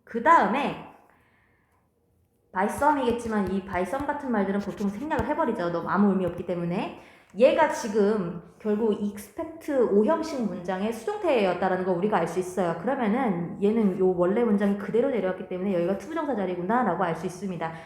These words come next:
그냥 이 문장 자체를 오형식의 수동태라고 알아두세요. 다음 갈게요.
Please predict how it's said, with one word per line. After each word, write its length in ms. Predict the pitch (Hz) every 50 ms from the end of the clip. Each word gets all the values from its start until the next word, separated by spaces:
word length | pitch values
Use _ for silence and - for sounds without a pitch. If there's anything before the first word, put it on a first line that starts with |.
| - -
그냥 400 | - 226 302 330 - - - - -
이 100 | 220 277
문장 300 | 262 226 240 240 294 285
자체를 420 | - 226 185 - - 233 247 214 190
오형식의 460 | 214 254 294 302 285 - - 240 240
수동태라고 520 | 240 - - 370 359 - 285 311 285 233
알아두세요. 600 | 208 175 190 220 214 208 - - 226 202 202 208 - - - - - _ _ _ _ _ _ _ _ _ _ _ _ _ _ _ _ _ _ _ _ _ _ _ _ _ _ _ _ _ _ _ _ _ _ _ _ _
다음 240 | _ - 220 240 247
갈게요. 640 | 247 202 - - 214 196 190 220 240 - - - -